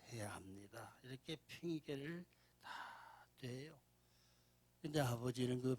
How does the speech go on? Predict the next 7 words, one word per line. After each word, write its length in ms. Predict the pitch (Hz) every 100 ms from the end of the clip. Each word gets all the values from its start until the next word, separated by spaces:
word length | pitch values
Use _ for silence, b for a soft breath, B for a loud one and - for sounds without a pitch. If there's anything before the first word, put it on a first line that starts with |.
| -
핑계를 720 | - - 127 104 104 110 107 -
받아주셔요. 920 | 107 104 113 - - - - - - - _ _ _ _ _ b b b b b -
그리고 360 | 143 135 135
나서 420 | 127 120 104 113 110 _
또 420 | 165 156 160 165 -
부르시는 680 | - 139 131 - 135 120 117
거예요. 460 | 123 110 101 -